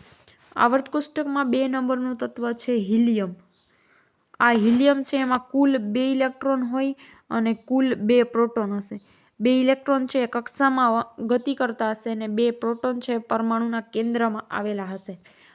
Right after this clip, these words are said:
હવે આ હિલિયમ છે ઈ નિષ્ક્રિય વાયુ છે.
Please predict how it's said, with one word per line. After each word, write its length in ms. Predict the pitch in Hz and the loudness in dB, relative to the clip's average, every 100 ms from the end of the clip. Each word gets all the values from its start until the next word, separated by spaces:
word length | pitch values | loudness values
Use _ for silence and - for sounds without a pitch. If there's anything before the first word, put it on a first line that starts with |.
| - | -6
હવે 120 | 240 | 0
આ 100 | 254 | 2
હિલિયમ 540 | 247 233 247 277 277 262 | 4 4 4 4 2 -2
છે 320 | - 254 - | 0 0 0
ઈ 360 | - 254 262 277 - - - | -2 -2 -4 -8 -16 -16 -4
નિષ્ક્રિય 640 | 214 254 254 - 294 285 | 0 0 -2 -4 0 2
વાયુ 360 | 233 214 226 233 | 2 2 2 0
છે. 320 | 180 - 196 | -2 -8 -12